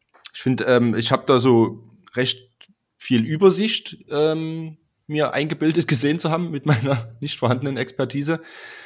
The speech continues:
Und dass er auch so seine Reads durchgeht bei Pässen und, äh, jetzt nie gleich den Erstbesten, der im Spielzug gedacht war, nimmt, sondern eben guckt, ob der auch frei ist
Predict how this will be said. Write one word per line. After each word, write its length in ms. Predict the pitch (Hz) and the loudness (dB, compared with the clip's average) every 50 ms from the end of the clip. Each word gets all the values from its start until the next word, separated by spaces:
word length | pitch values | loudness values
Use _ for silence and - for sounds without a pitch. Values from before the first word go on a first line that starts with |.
| - - - | -20 -12 -4
Und 220 | - 127 117 117 | 0 2 4 4
dass 120 | 120 117 | 4 4
er 100 | 117 - | 4 2
auch 100 | - 117 | 2 0
so 340 | 113 - 120 117 117 113 113 | 2 4 4 6 6 6 6
seine 240 | 101 104 104 107 107 | 4 4 2 4 4
Reads 380 | 104 104 120 165 180 - - - | 2 2 2 0 -2 -4 -6 -2
durchgeht 440 | 104 104 113 - - 110 113 113 | -2 -2 -2 0 0 0 0 0
bei 120 | 113 113 113 | 0 0 0
Pässen 480 | 113 117 123 120 - - 156 156 - | 0 0 -2 -2 -2 -4 -8 -8 -10
und, 400 | - 110 113 117 117 117 113 113 | -6 -2 -2 0 0 -2 -4 -4
äh, 140 | - 104 101 | -4 -2 0
jetzt 260 | 101 101 101 - - | 0 -2 -2 -4 -4
nie 100 | 120 117 | -6 -4
gleich 220 | 113 - 113 104 95 | -2 0 0 0 0
den 160 | 107 104 98 | -2 -2 -2
Erstbesten, 640 | 69 98 - - _ - 113 113 - - 131 117 113 | -2 -4 -4 -4 _ -2 -2 -2 -2 -4 -4 -2 0
der 180 | 113 104 104 | 0 0 0
im 120 | 90 104 110 | 0 -2 -4
Spielzug 540 | - - 123 123 117 - 127 117 113 - _ | -4 -4 -4 -4 -2 -4 -6 -6 -6 -8 _
gedacht 340 | - 98 104 104 - - - | -4 0 0 0 0 0 -2
war, 160 | - 98 101 | 0 0 2
nimmt, 300 | 110 110 104 123 139 135 | 2 2 2 0 -2 -2
sondern 380 | - 110 104 110 110 110 107 98 | -2 0 0 0 0 0 -2 -4
eben 260 | - 104 98 113 113 | -6 -6 -4 -4 -4
guckt, 240 | - 135 127 - - | -2 -4 -4 -4 -4
ob 160 | 107 - - | -6 -6 -4
der 140 | - 85 67 | -6 -8 -6
auch 120 | - - | -8 -10
frei 240 | - - - 104 131 | -8 -2 0 2 2
ist 380 | 131 107 104 123 - - - | 2 2 0 -2 -4 -8 -14